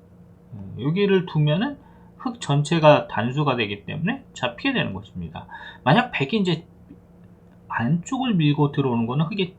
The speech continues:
찔러서 이거 빅으로 살 수 있는데, 요렇게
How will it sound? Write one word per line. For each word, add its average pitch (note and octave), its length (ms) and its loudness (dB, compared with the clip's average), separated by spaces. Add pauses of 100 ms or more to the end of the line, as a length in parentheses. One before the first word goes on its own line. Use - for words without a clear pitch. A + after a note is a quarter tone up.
찔러서 C4+ 580 2
이거 F#3+ 200 8
빅으로 E3+ 540 6
살 E3 240 0
수 E3+ 80 -2
있는데, B2+ 560 0 (460)
요렇게 E3 600 0